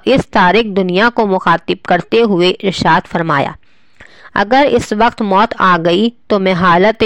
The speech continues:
عبادت میں مروں گا اور اللہ تعالیٰ کی جانب سے واجب قرار دیے گئے فرائض کو انجام دیتے ہوئے اس دنیا سے رخصت ہو جاؤں گا۔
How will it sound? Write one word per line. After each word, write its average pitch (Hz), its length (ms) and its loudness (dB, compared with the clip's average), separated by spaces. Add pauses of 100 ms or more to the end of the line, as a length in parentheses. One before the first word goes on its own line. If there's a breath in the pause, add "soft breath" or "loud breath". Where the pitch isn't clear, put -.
عبادت 180 580 0
میں 214 100 2
مروں 165 360 -2
گا 143 120 0 (400 loud breath)
اور 226 280 2
اللہ 190 400 2
تعالیٰ 190 320 2 (100)
کی 214 120 -2
جانب 175 420 0
سے - 240 -6 (320 loud breath)
واجب 196 540 0
قرار 180 380 2
دیے 180 420 -2
گئے 190 260 2
فرائض 190 480 -2
کو 202 160 -2 (100)
انجام 185 540 -4
دیتے 160 340 -2
ہوئے 165 300 -6 (340 loud breath)
اس 240 280 -2
دنیا 180 300 -2 (100)
سے 233 120 0
رخصت 214 540 -4
ہو 180 100 -2
جاؤں 170 400 -4
گا۔ - 120 -4